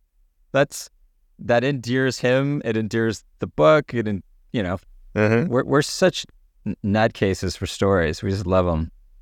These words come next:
Speaker 1: Um,
Speaker 2: Yeah. Well, it made me think of, of Seth Godin, too. You, you were asking him if,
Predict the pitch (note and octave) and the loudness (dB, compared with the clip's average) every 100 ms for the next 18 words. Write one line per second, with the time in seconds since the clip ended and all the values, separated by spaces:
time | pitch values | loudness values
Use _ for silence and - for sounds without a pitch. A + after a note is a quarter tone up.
0 | _ F#2 E2 D#2 D#2+ _ - - _ G#2 | _ -4 -2 -2 -6 _ -20 -20 _ 0
1 | A#2 G2 D#2+ _ C3 D#3 D3+ F3 D#3 D3+ | 2 2 -4 _ 4 4 4 2 2 2
2 | B2+ F2+ G#2+ A2+ G#2 D3 B2+ C3 B2 G2+ | 0 0 -4 -4 0 0 0 2 2 0
3 | F2 B2 G#2 A2 A2 A#2 A#2 A2 - A#2 | -2 -2 0 -2 -2 0 2 2 0 -2
4 | G#2 G2 F#2 | 0 -2 -4